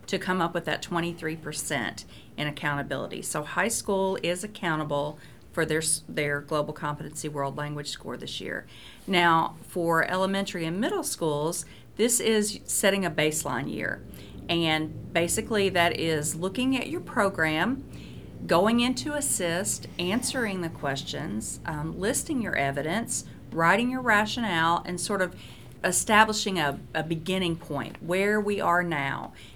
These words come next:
And then next year in sixteen seventeen, elementary and middle school will do the same process again, but that score will count in accountability.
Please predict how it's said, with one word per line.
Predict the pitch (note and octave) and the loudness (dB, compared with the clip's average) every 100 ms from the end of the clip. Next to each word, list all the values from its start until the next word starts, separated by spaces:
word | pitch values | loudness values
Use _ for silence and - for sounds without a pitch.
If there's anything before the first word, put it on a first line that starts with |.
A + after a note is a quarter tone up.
| - | -4
And | E3 E3+ | -2 0
then | F3 F3+ F3 E3+ E3+ - - - - - | 2 4 4 2 -4 -8 -18 -20 -14 -4
next | F3+ G#3+ D4+ - - | 2 4 2 0 -4
year | D#3 D3 C#3+ E3 | -2 0 2 0
in | - E3 | -2 -2
sixteen | - E3+ - - D3+ | 0 -2 -4 -4 -4
seventeen, | D3+ A#3+ B3+ G3+ - C#3+ C#3 D3+ - - - - - | 0 0 2 0 -2 -4 -2 -4 -6 -12 -20 -10 -2
elementary | E3 E3+ E3 D#3+ E3 D3+ | 0 2 0 -2 -2 0
and | D3+ | -2
middle | D3 D3+ | -2 -4
school | - D3 C#3 D3 - - | -4 -4 -6 -6 -10 -6
will | D#3 D3 - - | -2 -2 -6 -10
do | D#3 D3+ | -4 -2
the | D3 | -2
same | C#3+ D#3+ D3 | -4 -2 -2
process | D3 D3+ D3+ D#3 - | 0 0 0 -4 -6
again, | D3 G#3+ G#3+ F#3 | -6 -2 0 0
but | D#3 - - | -2 -4 -2
that | D3 - - - - | -2 -2 -10 -16 -8
score | - - D3+ | -6 -2 -2
will | C#3 | -2
count | C3+ D#3 C#3+ | -4 -4 -4
in | C3 | -4
accountability. | C3 - A#2 G#2+ C3 F#2+ - | -8 -8 -8 -6 -8 -8 -8